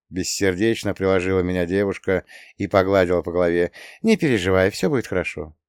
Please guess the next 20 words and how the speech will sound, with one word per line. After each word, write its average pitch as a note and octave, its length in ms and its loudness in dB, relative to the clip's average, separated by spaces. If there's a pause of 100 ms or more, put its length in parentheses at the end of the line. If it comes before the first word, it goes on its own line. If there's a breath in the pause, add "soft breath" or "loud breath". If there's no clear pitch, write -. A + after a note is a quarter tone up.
(560)
«Неизбежно», A2 920 2
вздохнул E2+ 400 -2
я. D#2+ 300 -4 (520 soft breath)
«Что D3+ 300 6
за C3+ 80 2
подарок?» B2+ 640 4 (300)
кивнул E2+ 380 -2
на D2+ 100 -6
коробку. C#2 640 -8 (560)
«Сейчас». - 600 -2 (480)
Виталина G#2+ 540 0
аккуратно F#2 460 -2
распаковала. D#2+ 680 -4 (300)
«Ого, C#3 580 4 (160)
шёлк! F3 720 2 (300 soft breath)
Да F#3 140 4
тут A3 280 6
метров F#3 440 2
сто G3 200 4
пятьдесят!» D#3+ 580 2